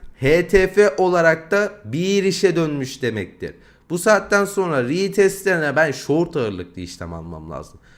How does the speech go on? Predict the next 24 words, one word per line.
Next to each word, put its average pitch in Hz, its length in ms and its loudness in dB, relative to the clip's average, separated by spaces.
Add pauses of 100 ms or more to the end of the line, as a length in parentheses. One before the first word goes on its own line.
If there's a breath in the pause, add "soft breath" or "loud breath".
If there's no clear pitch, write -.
(220 soft breath)
Buraya 254 260 6
kadar 180 300 2
da 123 80 -4
tamam. 113 360 -6 (380 soft breath)
Total 226 280 4
üç 208 140 -4
tarafını 127 340 -4
güncelledik. 85 560 -10
U 151 160 0
S - 140 -12
D - 80 -18
T, 135 380 -4
Others 233 280 -4
tarafı 120 460 -6 (240 loud breath)
yine 233 180 0
altcoin'leri 113 560 0
ilgilendiren 85 480 -10
kısım. - 280 -12 (340 soft breath)
Ne 262 160 0
var 247 240 2
burada? 226 320 0 (100)
Bir 185 80 -10
stabillik 170 680 -4
var. 92 160 -4